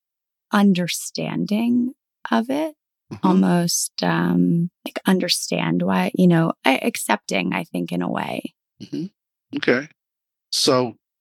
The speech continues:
Speaker 2: let it know that. Just extend that understanding sense to it in your
Speaker 1: Mm-hmm.
Speaker 2: chest. And maybe ask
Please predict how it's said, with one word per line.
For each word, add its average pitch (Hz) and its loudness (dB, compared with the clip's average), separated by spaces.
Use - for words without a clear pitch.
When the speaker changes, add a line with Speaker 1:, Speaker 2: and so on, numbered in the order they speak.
Speaker 2:
let 135 0
it 170 0
know 117 2
that. 147 -2
Just - -4
extend 123 0
that 104 0
understanding 107 -2
sense - -2
to 143 2
it 151 0
in 120 -6
your 165 4
Speaker 1:
Mm-hmm. 175 6
Speaker 2:
chest. 143 -4
And 113 0
maybe 170 0
ask 139 0